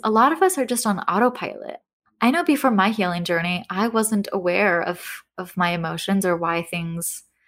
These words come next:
were the way they were, why I felt, you know, certain things. And I just didn't question the way things were. But when you become aware of your emotions,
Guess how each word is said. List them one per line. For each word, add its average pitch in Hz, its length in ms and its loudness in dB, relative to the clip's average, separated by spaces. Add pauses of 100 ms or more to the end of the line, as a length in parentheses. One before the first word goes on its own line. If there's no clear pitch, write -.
(140)
were 185 240 4
the 180 140 4
way 165 120 2
they 165 140 -4
were, 254 380 6
why 160 220 4
I 170 80 -2
felt, - 420 2 (220)
you 208 120 2
know, 196 120 2
certain 190 360 -4
things. 190 600 -4
And 165 280 -6 (500)
I 196 100 4
just 233 220 2
didn't 277 260 -2
question 214 580 0
the 185 100 0
way 180 200 2
things 185 380 -4
were. 185 360 2
But - 180 -2
when 202 360 2
you 208 360 2
become 233 420 0
aware 190 680 -2
of 180 120 -8
your 175 160 -4
emotions, 170 880 -4